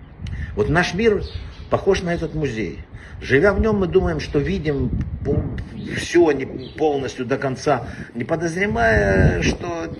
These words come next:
девяносто процентов мира скрыто от нас, скрыто от наших глаз. Поэтому,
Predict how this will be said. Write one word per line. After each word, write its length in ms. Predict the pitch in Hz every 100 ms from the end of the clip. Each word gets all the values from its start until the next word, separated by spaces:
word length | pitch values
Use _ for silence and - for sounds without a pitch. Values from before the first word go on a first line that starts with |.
| -
девяносто 440 | 180 196 180 -
процентов 580 | 160 180 190 170 165 156
мира 260 | 180 175 165
скрыто 460 | - 196 196 156
от 140 | 117 202
нас, 240 | - - - - - - -
скрыто 380 | - 196 220 190
от 80 |
наших 320 | 175 165 160 139
глаз. 400 | 117 - - - - - - - - - -
Поэтому, 520 | 123 139 180 175 180